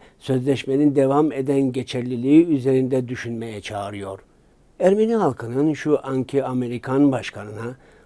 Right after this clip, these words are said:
halkına, kiliselere, valilerine ve üniversitelerine Mart bin dokuz yüz on dokuz yılında seleflerinin, Amerika'nın dini, devlet ve üniversite liderlerinin talebi olan birleşik, özgür ve bağımsız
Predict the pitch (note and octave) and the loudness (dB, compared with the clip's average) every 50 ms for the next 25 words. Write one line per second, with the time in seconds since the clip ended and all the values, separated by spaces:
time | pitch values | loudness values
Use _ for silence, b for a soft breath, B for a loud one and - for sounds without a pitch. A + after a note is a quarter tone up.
0 | b b - B2+ C3+ C3 - C3+ B2+ B2+ B2 B2+ B2 - - C3+ C#3+ C3+ - C#3 | b b -4 -2 -2 -2 -2 -4 -4 -4 -4 -6 -8 -8 -6 -6 -4 -4 -2 -2
1 | C3 B2+ A#2+ A#2 B2 B2 A#2+ A#2+ B2+ C3 C3 C3+ C3 C3+ C3 B2 C#3 D#3 D#3 D3 | -2 -2 -2 -4 -6 -6 -6 -4 -4 -2 -2 -2 0 0 0 0 -2 -2 0 2
2 | D3 B2+ B2 B2+ C3+ C3+ C#3+ D3 C#3+ - - C#3 B2 A2+ A2 G#2+ A2+ B2+ C3 C3 | 2 2 2 2 2 4 4 2 2 0 -4 -4 -4 -4 -6 -8 -8 -8 -10 -10
3 | b b b b b b b - C#3+ D#3+ F3+ F3 - - D#3 D3+ D3+ D3 C#3 - | b b b b b b b 0 0 0 0 -2 -2 0 0 2 2 0 0 -4
4 | D#3 C#3 - C#3+ D3+ D#3+ E3 D#3 D3+ - - D3+ C#3 B2+ C#3+ C#3 C#3 C3+ C3 B2 | -4 -2 0 0 0 0 -2 -4 -6 -6 -4 -4 -2 0 0 2 2 2 2 2
5 | B2 C#3+ C#3 C#3 C3+ - - B2+ B2+ C3 B2 - - B2+ B2 A#2 B2 A#2+ B2 B2 | 2 4 4 4 2 0 -4 -2 -2 -2 -4 -4 -6 -8 -6 -6 -4 -4 -2 -2
6 | B2+ C3 C3 b b b b b b C3 C3+ C#3 C#3+ C#3 C#3+ C#3 - C3+ C3+ C#3 | -2 -2 -4 b b b b b b 0 2 4 4 4 4 2 0 0 2 2
7 | C3+ C3 B2 C3 C3+ C3 C3+ C#3 C#3 C#3 C3 B2+ C3+ B2+ B2+ C3 C#3 C3+ C3+ - | 2 0 0 0 0 2 2 2 2 2 0 0 -4 -4 -2 -2 -2 -2 -2 -2
8 | - C#3 C3+ B2+ A#2+ B2 B2+ B2+ B2+ B2+ B2 A#2+ - D#3+ E3+ F3 E3+ D3 C3+ C#3 | -4 -6 -4 -4 -4 -4 -4 -4 -4 -6 -6 -6 -4 -4 -2 -2 -2 0 2 2
9 | B2+ B2 B2 A#2+ A#2 A2 A#2+ C3 C3 B2+ - A#2+ A2+ A2+ A#2+ A#2 A#2+ D#3 E3+ D#3 | 2 2 0 -4 -6 -6 -6 -6 -6 -6 -6 -6 -6 -6 -6 -4 -2 -2 -2 -2
10 | B2 G#2 G2+ G2+ G#2+ A2+ A#2 b b b b b b b b b b _ - C3+ | -2 -4 -6 -8 -8 -8 -10 b b b b b b b b b b _ 0 2
11 | C3+ C3 C3 C3 A#2+ - - C3 C3+ C3 - - - - B2+ A#2+ A2+ A#2 A#2+ D3 | 4 4 4 2 0 -2 -2 -4 -4 -4 -8 -10 -6 -4 -4 -4 -2 0 2 2
12 | D#3 D3 C3+ C#3+ C#3 C#3 C3 A#2+ A#2+ A#2+ B2 B2 A#2+ A2+ - C#3 C#3 B2 A2 | 2 4 4 4 4 4 2 -2 -6 -6 -6 -6 -8 -4 0 2 2 2 0